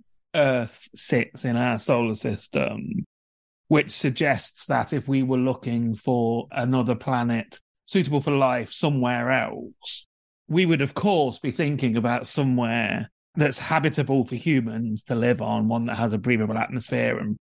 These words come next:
you know, plants and water. But of course, that is not the same for another form of life that we could possibly imagine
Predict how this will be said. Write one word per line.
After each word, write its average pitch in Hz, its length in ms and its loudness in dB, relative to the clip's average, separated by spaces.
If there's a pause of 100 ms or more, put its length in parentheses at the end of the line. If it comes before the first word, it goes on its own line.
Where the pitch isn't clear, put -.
(240)
you - 60 0
know, 104 100 2
plants 110 540 -2
and 107 240 -2
water. 113 560 -2 (420)
But 165 100 2
of 160 80 0
course, 147 680 0 (280)
that 160 260 2 (220)
is 165 180 4
not 151 240 2
the 143 100 2
same 135 440 2
for 123 400 0 (140)
another 131 440 2
form 127 320 0
of 107 100 -2
life - 680 -4 (480)
that 127 140 2
we 127 100 4
could 127 180 -2
possibly 117 420 -2
imagine 110 680 0